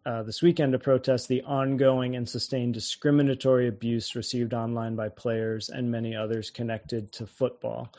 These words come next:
Uh, so the E P L has signed on. I think the F A has signed on, uh, in addition to, you know, lower tiers, other leagues. I think the Cricket League is doing it, maybe the Rugby League. So it's a pretty big statement about, um, you know, online abuse, which I, I think is,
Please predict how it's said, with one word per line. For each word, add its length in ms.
Uh, 300
so 400
the 220
E 40
P 200
L 240
has 120
signed 280
on. 240
I 20
think 200
the 140
F 200
A 220
has 180
signed 340
on, 400
uh, 340
in 120
addition 420
to, 460
you 80
know, 160
lower 400
tiers, 440
other 220
leagues. 280
I 40
think 160
the 80
Cricket 460
League 260
is 140
doing 300
it, 100
maybe 200
the 140
Rugby 380
League. 240
So 240
it's 100
a 80
pretty 220
big 160
statement 440
about, 400
um, 440
you 80
know, 100
online 440
abuse, 360
which 240
I, 220
I 100
think 180
is, 200